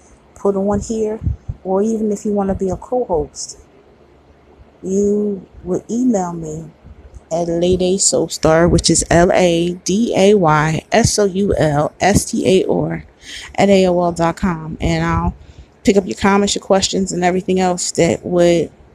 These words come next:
that you would like to be placed on here, whether it's anonymously or not, and we'll see,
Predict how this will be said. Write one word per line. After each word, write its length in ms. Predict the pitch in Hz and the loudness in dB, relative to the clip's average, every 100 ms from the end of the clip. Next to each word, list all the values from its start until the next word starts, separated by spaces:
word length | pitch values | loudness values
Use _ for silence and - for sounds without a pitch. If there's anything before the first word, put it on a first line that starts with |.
| - | -12
that 220 | 127 - | -4 2
you 140 | 208 | 4
would 240 | 190 175 170 | 4 2 0
like 420 | 170 165 151 - | 2 2 0 -6
to 220 | - 196 | -2 0
be 340 | 180 185 180 190 _ _ _ _ _ - | 0 -2 -4 -8 _ _ _ _ _ -4
placed 340 | - 175 - | 0 2 2
on 120 | 190 | 0
here, 120 | 190 | 2
whether 200 | 185 180 | 2 0
it's 160 | 180 175 | 0 0
anonymously 760 | 151 170 175 196 196 - 208 196 | 0 0 2 2 0 0 0 2
or 80 | |
not, 320 | 196 160 170 - - - | 0 0 -4 -10 -10 -4
and 420 | 180 175 170 170 | -2 -2 -2 0
we'll 160 | 180 | 0
see, 480 | 175 - 240 196 180 | 0 0 2 0 -2